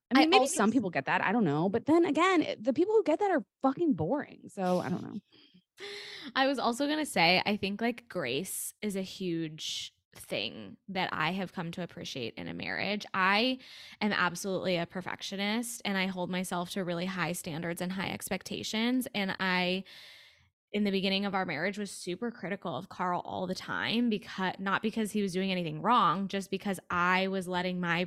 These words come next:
Speaker 2: perfectionistic tendencies bleed over into him and his life. And I didn't have awareness about that until someone told me that, like, until it was presented to me in a way where I was like, "Oh shit." So I think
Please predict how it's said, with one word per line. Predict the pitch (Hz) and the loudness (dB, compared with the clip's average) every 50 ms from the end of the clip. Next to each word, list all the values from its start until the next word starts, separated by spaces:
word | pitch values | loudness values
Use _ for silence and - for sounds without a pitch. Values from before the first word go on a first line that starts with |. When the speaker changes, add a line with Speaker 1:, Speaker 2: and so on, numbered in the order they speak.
| - - | -2 -4
Speaker 2:
perfectionistic | - 190 180 - 143 - - - - 190 175 180 - - 190 180 - - | -8 -8 -4 -4 -4 -4 -4 -8 -8 -8 -8 -8 -8 -8 -8 -8 -8 -8
tendencies | - 190 175 170 170 175 175 - 185 180 175 175 185 180 - - - - - - - - - _ _ _ _ - | -6 -4 -4 -2 -4 -4 -4 -2 0 0 2 0 0 -2 -6 -10 -16 -20 -18 -18 -20 -20 -20 _ _ _ _ 0
bleed | 202 196 180 190 185 180 | 2 4 6 6 6 6
over | 175 165 170 160 180 180 190 208 220 220 | 6 4 4 2 2 2 4 4 2 2
into | - 190 190 185 190 | 0 -2 -2 -2 -4
him | 180 185 185 170 170 175 170 | -6 -4 -2 -2 0 0 0
and | 165 180 | -2 -2
his | 185 180 175 170 - | 0 -2 -2 -2 -4
life. | - 98 85 - 131 190 226 262 262 254 - - - | -4 -2 0 2 2 4 2 2 0 -2 -6 -6 -2
And | 208 196 190 185 175 175 165 165 160 185 - - - _ - - - - - - - _ _ - | 0 2 2 2 2 2 0 -2 -6 -8 -8 -10 -12 _ -20 -20 -20 -20 -20 -20 -20 _ _ 2
I | 202 196 | 4 6
didn't | 202 208 208 208 | 6 6 4 4
have | 214 202 196 | 4 4 4
awareness | 196 175 165 160 160 175 175 196 - - | 4 2 2 2 2 2 0 0 0 2
about | 220 214 208 220 220 - | 2 4 4 4 4 4
that | 240 233 240 247 240 - | 4 6 6 6 4 2
until | - 202 202 202 - - - 190 185 185 185 180 175 180 - _ | 0 -2 -2 -4 -4 0 2 4 6 6 4 4 2 0 -4 _
someone | - - 190 180 160 165 | -6 -2 -2 -2 0 -2
told | 175 180 160 113 101 | -4 -4 -6 -6 -6
me | 87 73 | -4 -4
that, | 60 - - | -4 0 0
like, | 220 208 190 208 - | 2 2 2 2 2
until | - 220 208 - 226 208 202 202 196 | 2 2 4 4 6 6 6 6 6
it | - - 202 | 4 2 0
was | - 185 185 185 180 | 2 2 0 0 -2
presented | - - - 196 185 - - 175 - - - | -6 -4 -2 0 0 0 -2 -2 -4 -6 -6
to | - 180 | -6 -6
me | 123 73 95 90 - | -4 -2 -2 -2 0
in | - 190 185 | 0 0 0
a | 180 | 2
way | 170 165 151 156 | 4 4 4 4
where | 156 160 139 | 2 2 2
I | 120 | 2
was | 139 175 | 0 0
like, | 180 151 - - _ | -2 -4 -4 -4 _
"Oh | 247 262 240 | -2 -2 -2
shit." | 214 - - - - 254 196 - - | -2 -4 -4 -2 0 0 -2 -2 0
So | - 233 | 2 2
I | 233 233 | 4 4
think | 269 269 - | 4 2 2